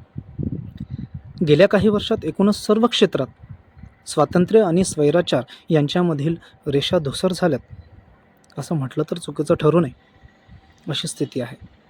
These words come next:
आणि याबद्दल दुमत असण्याचं काही एक कारण नाही. इथे विषय धार्मिक स्वातंत्र्याचा आहे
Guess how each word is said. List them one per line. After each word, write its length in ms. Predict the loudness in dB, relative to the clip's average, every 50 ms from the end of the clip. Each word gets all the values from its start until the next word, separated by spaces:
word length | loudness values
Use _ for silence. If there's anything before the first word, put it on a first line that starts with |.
| _ _ _ _ _ _ _ _ _ _ _ -2 2
आणि 80 | 4
याबद्दल 400 | 4 6 4 4 2 2 0 0
दुमत 300 | 0 0 0 0 0 0
असण्याचं 360 | -2 -2 0 -2 -2 0 -2 -4
काही 240 | -2 -2 0 0
एक 160 | 0 0 _ -2
कारण 180 | -2 0 0
नाही. 300 | -4 -4 -6 -8 -10 -12 -12 -12 -20 -20 _ -20 _ -20 _ _ -20 -20 -20 -20 -20 _ _ _ _ _ _ _ _ _ -20 -20 -20 -20 -20 -20 _ _ _ _ _ -4
इथे 180 | 0 2 2
विषय 280 | 2 2 0 0 0 2
धार्मिक 340 | 2 0 -2 0 -2 -2 -4
स्वातंत्र्याचा 680 | -4 -4 -4 -2 -2 -4 -4 -2 -2 -4 -2 -2 -4
आहे 160 | -4 -4 -6